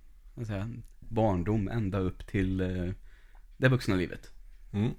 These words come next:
Speaker 1: Och så har hon ju en, ja, My Brilliant Friend naturligtvis.
Speaker 2: Boy Meets World, typ.
Speaker 1: Eh, ja, det är, eh, två tjejer som man följer.
Speaker 2: Det var ett skämt för övrigt.
Speaker 1: Ja, ja, det, jag förstod det.
Speaker 2: <laughs>
Speaker 1: Eh, bygger på böcker av en italiensk, eh, författare.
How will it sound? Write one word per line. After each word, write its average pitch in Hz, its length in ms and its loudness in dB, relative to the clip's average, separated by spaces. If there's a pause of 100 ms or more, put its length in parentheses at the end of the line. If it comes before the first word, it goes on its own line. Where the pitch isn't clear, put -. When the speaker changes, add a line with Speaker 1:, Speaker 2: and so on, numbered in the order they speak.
(420)
Speaker 1:
Och 113 140 -4
så 113 120 -4
har 98 200 2
hon 92 140 2
ju 92 120 2
en, 87 260 2
ja, 87 260 -2
My 85 220 0
Brilliant 82 420 -2
Friend 90 400 0
naturligtvis. 92 360 -6
Speaker 2:
Boy 104 180 6
Meets 98 260 4
World, 92 440 -2
typ. - 160 0 (460)
Speaker 1:
Eh, 110 120 0
ja, 104 420 2 (360)
det 120 120 4
är, 104 880 2
eh, 107 40 0
två 147 220 2
tjejer 98 320 8 (440)
som 113 140 -4
man 98 100 2
följer. - 280 -6
Speaker 2:
Det 101 60 4
var 104 100 6
ett 98 60 0
skämt 85 340 -2
för - 100 -6
övrigt. 95 340 2
Speaker 1:
Ja, 110 180 -2
ja, 107 40 -2
det, 101 380 -8
jag 95 160 -2
förstod 98 280 -2
det. 82 140 2 (560)
Speaker 2:
<laughs> 120 80 6
Speaker 1:
Eh, 107 520 8
bygger 110 340 6
på 110 160 -2
böcker 104 440 0
av 95 140 2
en 98 80 4
italiensk, 110 760 0
eh, 110 760 -2
författare. - 460 -2